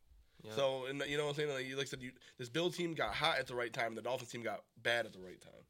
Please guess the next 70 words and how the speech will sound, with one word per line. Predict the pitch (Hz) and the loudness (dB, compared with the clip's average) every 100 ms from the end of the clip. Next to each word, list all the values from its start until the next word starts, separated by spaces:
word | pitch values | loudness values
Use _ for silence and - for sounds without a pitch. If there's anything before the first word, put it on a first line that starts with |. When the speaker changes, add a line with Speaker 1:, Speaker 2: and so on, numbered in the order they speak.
| - | -18
Speaker 2:
At | - | -6
the | - | 4
Speaker 1:
It | |
Speaker 2:
wrong | 202 | 6
Speaker 1:
was, | 202 | 8
it | 175 | 10
Speaker 2:
time. | 269 | 10
Speaker 1:
was | |
like | 226 175 | 10 8
a | |
two-week | 143 - 202 190 | 6 2 2 2
switch. | - 180 170 | 2 2 2
We | 190 | 0
talking | 175 156 | 0 2
about | 131 | 2
Tyreek | - 160 147 | 4 2 4
Hill | 160 | 0
M | 147 | 0
V | 135 | -2
P, | 131 - 151 | -6 -6 -6
two | 147 | -6
K | 139 143 | -4 -2
yards. | 135 131 131 123 123 | 0 0 0 -2 0
Motherfuckers | 170 151 | 2 4
Speaker 2:
Yeah. | 175 | 2
Speaker 1:
don't | 143 | 2
even | 107 101 | -2 -6
care | - 156 | 0 2
about | 127 113 | 2 -2
that | 110 | -8
no | |
more. | 104 101 98 | -10 -12 -10
Like, | 101 | -6
Speaker 2:
No, | 160 190 | 0 4
yeah, | 185 202 | 4 4
because | 165 165 151 | 0 -2 -2
n-, | 151 | -2
Speaker 1:
it's | 143 | 0
Speaker 2:
'cause | 165 | 4
now | 202 | 6
the | |
Speaker 1:
over. | 208 | 6
Speaker 2:
Dolphins | 208 180 | 4 2
are | |
fighting | - 190 190 | 4 2 2
for | 196 185 - - - - - | -2 -4 -8 -20 -20 -14 -2
positioning. | 170 214 190 165 151 | 2 4 4 2 2
<laughs> | 170 | 2
Speaker 1:
Mm-hmm. | 135 139 151 160 | 2 0 2 2
Speaker 2:
There's, | 160 160 | 4 6
there's, | 175 | 6
like | 170 180 | 8 6
you | |
said, | 165 190 | 6 4
like, | 160 | 6
that, | 165 | 6
that | 175 | 4
Speaker 1:
That | 180 | 2
Speaker 2:
shit | 170 | 2
don't | 170 | 2
Speaker 1:
shit's | 165 | 2
Speaker 2:
even | 147 | 6
matter | 165 135 | 6 6
no | 143 | 4
Speaker 1:
crazy, | 147 | 2
Speaker 2:
more | 147 | 2
Speaker 1:
man. | 151 | 2
Speaker 2:
because | 151 156 151 135 | 0 0 0 0
they, | 143 | -2
it's, | 151 | -2